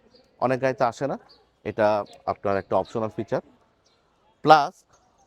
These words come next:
<clears throat> আপনি যদি ডিএক্স প্যাকেজও যান, মানে যেটা বেসিক প্যাকেজ, সেটাতে কিন্তু একই রকমভাবে থাকে। আপনার Honda সেন্সিং অপশনটা থাকতেও পারে, নাও থাকতে পারে। So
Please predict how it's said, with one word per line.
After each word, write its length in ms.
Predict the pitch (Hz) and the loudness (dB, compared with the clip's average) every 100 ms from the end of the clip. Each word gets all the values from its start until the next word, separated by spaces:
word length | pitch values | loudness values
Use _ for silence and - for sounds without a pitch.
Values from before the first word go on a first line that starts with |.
| - | 0
<clears throat> 680 | 254 196 190 131 - _ - | 0 2 -6 -6 -12 _ -6
আপনি 120 | - 151 | -4 -4
যদি 160 | 180 110 | -6 0
ডিএক্স 260 | 139 202 - | 2 2 0
প্যাকেজও 340 | 226 214 185 | -2 0 -2
যান, 240 | 127 139 254 _ _ - | -2 -2 -4 _ _ -8
মানে 140 | 104 101 | -6 -4
যেটা 160 | 113 | -4
বেসিক 340 | 101 131 - 170 | 0 -2 -2 -4
প্যাকেজ, 280 | 120 170 | -4 -4
সেটাতে 320 | - 147 147 147 | -8 -8 -6 -6
কিন্তু 220 | 147 139 | -6 -4
একই 200 | 113 131 | -2 -2
রকমভাবে 380 | 120 120 110 107 | -4 -4 -6 -8
থাকে। 340 | 110 - 82 - _ _ _ _ _ - | -10 -12 -14 -16 _ _ _ _ _ -8
আপনার 340 | 95 - 104 101 | -4 0 0 0
Honda 200 | 110 113 | -2 -2
সেন্সিং 280 | 123 110 131 | -2 -4 -2
অপশনটা 320 | 113 - - - | -2 -2 -12 -8
থাকতেও 260 | 127 - 156 | -8 -4 -4
পারে, 220 | 180 247 | -4 -4
নাও 200 | 123 101 | -4 -4
থাকতে 300 | 95 - 78 | -8 -12 -10
পারে। 200 | 76 64 _ _ _ _ _ _ _ | -10 -12 _ _ _ _ _ _ _
So 180 | 101 | -4